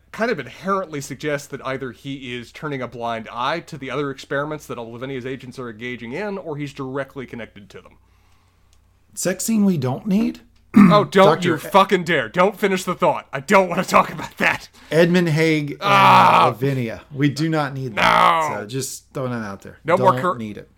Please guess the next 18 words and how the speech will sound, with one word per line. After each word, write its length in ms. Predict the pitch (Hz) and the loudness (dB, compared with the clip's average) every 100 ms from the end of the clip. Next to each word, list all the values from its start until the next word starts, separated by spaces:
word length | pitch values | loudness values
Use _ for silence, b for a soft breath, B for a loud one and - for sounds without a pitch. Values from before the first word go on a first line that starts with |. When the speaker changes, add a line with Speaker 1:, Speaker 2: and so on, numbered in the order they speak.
| _ | _
Speaker 1:
no 140 | 175 | -2
more 100 | 196 185 | 2 2
caressing. 520 | 185 165 156 156 120 | 2 -2 -2 -6 -8
Please, 340 | - 165 127 | -6 -4 -4
stop 260 | - 160 160 | -4 -6 -6
the 60 | |
Speaker 2:
It's 80 | - | -6
gonna 120 | 160 147 | -2 0
Speaker 1:
caressing. 180 | 139 | 0
Speaker 2:
be 60 | 139 | -2
a 80 | 127 | -2
hard 360 | 131 135 143 | -4 -2 -2
no 300 | 131 139 127 | -4 -4 -4
from 320 | 117 - 107 101 | -6 -10 -10 -8
the, 300 | 101 98 95 | -8 -8 -10
the 100 | 107 | -12
Neversmore 400 | 107 104 104 101 | -12 -12 -12 -10
podcast. 500 | 101 98 - 92 | -10 -10 -14 -16